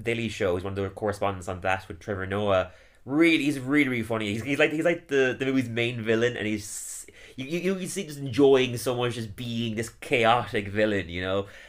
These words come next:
And, um, yeah, like I said, in terms of horrors, it's not super scary. It's a little tw-, thrilling towards the end, but I just loved the character building, the relationships were done so well, and obviously I love comedy, and the, the, the movie's sense of humor I thought was so refreshing, and I'd be happy to see more Megan movies.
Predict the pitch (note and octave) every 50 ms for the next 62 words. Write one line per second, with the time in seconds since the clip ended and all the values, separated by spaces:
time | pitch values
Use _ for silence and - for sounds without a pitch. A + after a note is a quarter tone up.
0 | - - - - A2 B2 B2 B2 B2 A#2+ B2 C3+ C3 C3 C3 B2+ G#2+ - _ -
1 | B3 D4 C#4+ C4 C4 B3+ B3+ C4 B3 G#3 F#3+ A3 B3 B3+ A3 G#3+ E3 E3 F3+ G3
2 | G#3+ A3+ A3 F3+ D3 - F#3 F3+ - - - E3+ E3+ F3 G3+ G3 - F3+ F3 F3+
3 | F#3+ G#3 B3 B3+ - - - - E3+ E3 F3 F3 F3 E3 - - F3 - - E3
4 | E3 D#3+ D3 D#3 D#3+ D3 C3+ D3+ D3 D#3 C3 C#3 C#3 C#3 C#3+ - B2+ A#2+ A#2+ C3
5 | C#3 C3+ B2 A2+ - - - - - _ _ _ - - - - - - - C3
6 | B2 B2 A#2+ B2 A2 A#2+ A#2 A#2 A#2 A2+ A2+ G#2+ G#2+ G#2+ G#2+ A2 A2 A2 A2+ G#2
7 | G#2 A2 A2+ A2+ A2 G#2 - A#2 A2 G#2 G#2+ G#2+ G#2+ A2 A2 G#2+ A2 A#2+ C3+ B2
8 | A#2+ A#2+ G#2 G#2 G2 G2+ - A#2 A#2 A2+ A2+ G#2+ G#2 G2 F2 F2 E2+ E2+ E2+ -
9 | - - G#2 G2 - - A2 G#2 G2+ - A#2 B2 A#2+ A2 - A#2+ A2+ A2+ F2 -
10 | G#2 A2 G#2 G2 F#2+ - G#2 F#2+ F#2+ F#2+ - - - G#2 G2+ F#2+ F#2 - G2+ G2+
11 | F#2+ - G#2 G2 F#2+ - - - - - - - - B2 C#3 C#3+ C3+ B2 A2+ C3
12 | B2+ - - A2 G2+ - A2 G#2 G#2 G#2 G#2 G2+ G2 G2+ G2 F2 F#2 E2+ F2 F2
13 | D#2+ D#2 D#2 E2 E2+ - - -